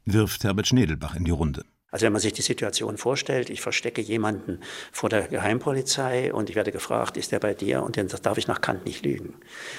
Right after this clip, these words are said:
Speaker 2: Man hat ja nur die Möglichkeit, es falsch zu machen. Also man kann entweder lügen oder man kann die Wahrheit sagen und dann ist die Verantwortung noch größer. Also bleibt ja nichts anderes übrig,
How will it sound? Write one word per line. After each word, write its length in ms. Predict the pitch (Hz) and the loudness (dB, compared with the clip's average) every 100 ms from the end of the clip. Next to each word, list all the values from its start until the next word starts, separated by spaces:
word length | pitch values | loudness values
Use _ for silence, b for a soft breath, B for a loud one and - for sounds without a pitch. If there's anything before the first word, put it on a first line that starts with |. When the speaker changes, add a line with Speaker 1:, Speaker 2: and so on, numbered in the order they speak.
| B | B
Speaker 2:
Man 160 | 113 151 | 2 4
hat 100 | - | 4
ja 140 | 165 | 4
nur 140 | 143 | 4
die 100 | 165 | 4
Möglichkeit, 720 | 139 151 - - - 156 - - - b b _ | 4 2 2 -2 0 0 -2 -4 -20 b b _
es 180 | - - | -6 -2
falsch 300 | - 285 - | 0 0 0
zu 160 | - - | -2 -4
machen. 260 | - - - - | -14 -18 -20 -6
Also 200 | 113 117 | -4 -2
man 120 | 117 | -2
kann 200 | 120 135 | -2 2
entweder 420 | 135 131 139 135 | 4 4 2 2
lügen 460 | 147 175 - - 254 - B B | 0 -4 -4 -6 -10 -16 B B
oder 140 | - 156 | 0 2
man 100 | 160 | 2
kann 100 | 139 | 2
die 100 | 120 | 4
Wahrheit 240 | 123 139 | 4 4
sagen 240 | - 151 147 | 2 0 0
und 80 | 131 | -2
dann 120 | 123 | -2
ist 140 | - | -2
die 60 | - | -4
Verantwortung 460 | - - 127 131 | -4 -4 -6 -4
noch 180 | 127 127 | -6 -6
größer. 440 | - - - - - B B B | -10 -10 -8 -10 -12 B B B
Also 180 | - | -2
bleibt 280 | 120 135 - | 2 4 4
ja 60 | 139 | 4
nichts 200 | 156 - | 4 2
anderes 300 | 160 151 - | 2 2 2
übrig, 560 | 143 117 - 220 - | 0 -4 -2 -4 -4